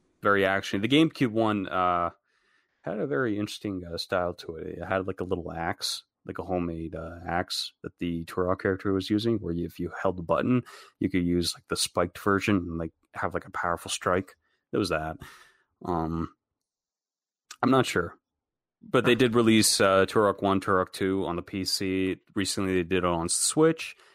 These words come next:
Speaker 1: and now it's coming out on the P S four. And you could also backwards, uh,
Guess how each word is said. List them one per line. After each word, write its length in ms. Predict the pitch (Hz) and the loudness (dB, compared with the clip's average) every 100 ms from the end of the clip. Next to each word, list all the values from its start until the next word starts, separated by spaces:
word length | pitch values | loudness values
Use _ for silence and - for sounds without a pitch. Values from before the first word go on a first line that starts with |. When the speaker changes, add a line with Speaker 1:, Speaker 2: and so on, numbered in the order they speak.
| _ | _
Speaker 1:
and 160 | 87 80 | -10 -4
now 260 | 85 90 | -2 -2
it's 120 | 90 - | -4 -6
coming 240 | 85 78 | -8 -6
out 120 | 80 | -6
on 200 | 78 78 | -8 -10
the 60 | 80 | -14
P 140 | - | -12
S 140 | 80 - | -10 -10
four. 320 | 80 80 80 - | -8 -12 -12 -16
And 220 | - 71 78 _ _ _ | -14 -12 -14 _ _ _
you 80 | - | -6
could 140 | - | -2
also 320 | 78 78 82 78 | -2 -2 -2 -4
backwards, 720 | 80 80 - 82 80 - - | -6 -6 -6 -6 -4 -4 -4
uh, 240 | 80 87 | -8 -10